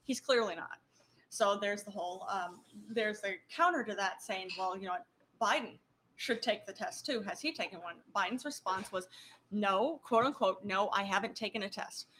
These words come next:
Why the hell would I take a test? Come on, man." That's like saying to you before you got on this program, if you had ever taken a test where you had, you ta-, uh, uh, taken a test, were you taking cocaine or not?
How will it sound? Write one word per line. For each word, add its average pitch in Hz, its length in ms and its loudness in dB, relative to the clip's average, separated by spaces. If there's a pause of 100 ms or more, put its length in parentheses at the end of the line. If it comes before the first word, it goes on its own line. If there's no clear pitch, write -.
(160)
Why 196 240 8
the 262 120 2
hell 240 220 4
would 233 100 4
I 214 80 6
take 214 260 -6
a 214 40 -8
test? - 480 -8 (260)
Come 262 240 8
on, 175 240 2
man." 170 340 -8 (400)
That's 226 220 8
like 277 180 8
saying 240 380 4
to 294 60 2
you 190 300 2
before 196 300 -4
you 214 200 0
got 220 240 8
on 247 180 8
this 202 160 -2
program, 185 400 -2
if - 140 -8
you 214 100 0
had 226 80 2
ever 240 220 2
taken 247 320 -4
a 220 60 -2
test 202 300 -4
where 196 120 -2
you 196 180 -2
had, 202 140 -6 (120)
you 220 380 -2
ta-, 202 380 -2
uh, 196 200 2 (460)
uh, 208 100 4 (120)
taken 277 420 0
a 277 100 2 (120)
test, - 440 4
were 208 140 4
you 220 160 0
taking 208 340 -6
cocaine 196 380 -4
or 170 80 -10
not? 101 220 -4